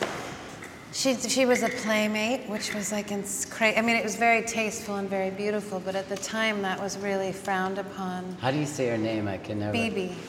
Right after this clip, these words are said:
Speaker 1: Bi-,
Speaker 2: Bibi.
Speaker 1: But that's because her father was away in the services when she was born, so they called her Baby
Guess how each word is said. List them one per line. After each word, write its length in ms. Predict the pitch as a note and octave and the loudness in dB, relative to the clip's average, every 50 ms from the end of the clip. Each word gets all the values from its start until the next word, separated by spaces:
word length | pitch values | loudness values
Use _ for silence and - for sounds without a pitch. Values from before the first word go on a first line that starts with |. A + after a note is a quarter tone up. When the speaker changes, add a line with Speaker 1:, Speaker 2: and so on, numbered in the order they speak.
| - - - | -12 -10 -8
Speaker 1:
Bi-, 140 | G#3+ G#3 | -4 0
Speaker 2:
Bibi. 560 | - C#3+ D#3 D3+ C3 C3 A#2+ G2+ F2 E2 - - - - | 2 4 6 6 6 6 4 2 2 -2 -4 -6 -6 -2
Speaker 1:
But 180 | - A3+ - - | -2 -2 2 6
that's 260 | A#3 A3+ A#3+ - - | 8 8 8 6 2
because 400 | - B3+ B3 A#3+ - A#3 A#3 A3 - | -2 -2 -2 -2 0 0 0 0 0
her 180 | G#3 A3+ G#3+ | 0 0 0
father 500 | - - - A#3 A3+ A#3 A3+ A#3 A3+ A3+ | 0 2 6 8 10 10 10 8 8 6
was 180 | A3 A3 G#3 G#3+ | 6 4 2 0
away 640 | G#3 G3+ G3+ G#3+ G#3 G#3 G3+ G#3 G#3+ A3 A3 A3 G#3 - - - - - - - - - - - - | -2 0 0 2 2 2 2 2 0 -2 -4 -4 -6 -8 -10 -12 -12 -12 -12 -12 -12 -12 -12 -10 -4
in 180 | - G#3 G#3 G#3 | 0 2 2 4
the 120 | G#3 G3+ F#3+ | 4 2 2
services 1000 | G3+ - - A3 G#3+ G#3 G#3+ G#3 G#3+ - G#3 G#3 G3+ G3+ G3 - - - - - - - | 0 2 4 4 4 4 4 2 2 0 0 0 0 0 -2 -6 -8 -10 -10 -10 -8 -4
when 140 | G3+ G#3 G3 | -2 -2 -2
she 220 | G3+ - A3 G#3 | 0 0 2 2
was 160 | G#3 G3+ F#3+ G3 | 2 2 0 0
born, 340 | - G#3 G#3 G#3 G#3+ G#3+ | 0 0 2 2 2 0
so 180 | G#3 - G#3+ G3+ | 0 -2 0 0
they 140 | F#3+ G3 G3 | 2 2 0
called 320 | G3 - G#3+ G3+ G3+ F#3+ | 0 2 2 2 2 2
her 100 | F#3 G3+ G3 | 2 0 -2
Baby 720 | G3 - G3+ G3 G3 G3 G3 G3 G3 G3 G3 F3+ F3+ F3 | 0 2 2 4 4 2 2 0 0 0 0 -2 -4 -6